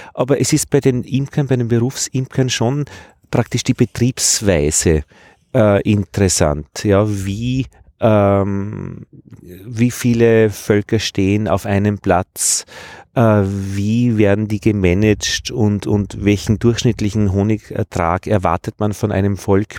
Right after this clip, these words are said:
bevor man's auflöst? Ähm, wie behandelt man sie dann gegen Varroa, mit welchen Mitteln, damit man diesen angestrebten Honigertrag auch kriegt?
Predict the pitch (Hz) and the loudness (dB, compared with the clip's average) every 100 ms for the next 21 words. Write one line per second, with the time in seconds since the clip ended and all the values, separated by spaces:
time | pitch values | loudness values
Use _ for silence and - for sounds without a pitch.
0 | - - 107 107 98 101 - 90 95 - | -10 -6 -4 0 0 0 0 0 0 0
1 | 104 98 110 - - - - - - - | 0 2 0 -4 -12 -16 -18 -18 -18 -18
2 | - - - - 123 110 104 101 98 98 | -20 -20 -20 -4 0 2 4 2 2 0
3 | 92 110 117 120 92 95 117 127 - 117 | 2 2 2 2 0 -2 -2 -6 -2 2
4 | 110 110 - 107 107 104 101 104 107 98 | 2 0 0 0 2 0 0 -2 0 2
5 | 98 95 92 104 113 104 98 92 - 104 | 2 4 4 2 2 0 2 0 0 -2
6 | 104 - - 120 117 107 104 - 117 110 | 0 -2 -2 -2 0 0 0 0 0 0
7 | 104 98 90 104 110 - 98 - 98 101 | 0 2 2 0 -2 -2 -2 -2 -2 0
8 | 107 101 - - 92 107 95 - - 101 | -2 -4 -2 0 0 -2 -4 -6 -2 0
9 | 143 - - - | 0 -8 -12 -12